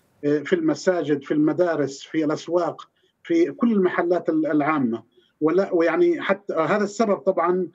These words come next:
بأن كثير من القرى العربية في الجنوب لم تكن فيها حتى إصابة واحدة حتى الأيام الأخيرة. يعني في بداية الطريق أو في نصف، منتصف الطريق كانت إصابات في راهط وفي حورة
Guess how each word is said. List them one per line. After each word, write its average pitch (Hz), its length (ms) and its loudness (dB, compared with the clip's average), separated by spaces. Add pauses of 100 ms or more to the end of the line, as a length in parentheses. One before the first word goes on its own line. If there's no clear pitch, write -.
(200)
بأن 175 400 4
كثير 208 560 2
من 175 220 2
القرى 165 560 0
العربية 165 460 2
في 160 100 -4
الجنوب 170 380 0
لم 160 80 -2
تكن 185 300 -2
فيها 180 240 0
حتى 196 360 -6
إصابة 165 300 -4
واحدة 185 480 -4 (200)
حتى - 280 -4
الأيام 202 340 2
الأخيرة. 170 500 0 (460)
يعني 151 240 2
في 190 140 0
بداية 220 360 4
الطريق 185 300 0
أو 160 80 2
في 185 180 4
نصف، 214 520 0
منتصف 196 360 0
الطريق 165 500 -2 (320)
كانت 202 220 2
إصابات 185 460 0
في 180 100 -4
راهط 170 340 -2
وفي 160 220 -6
حورة 190 380 0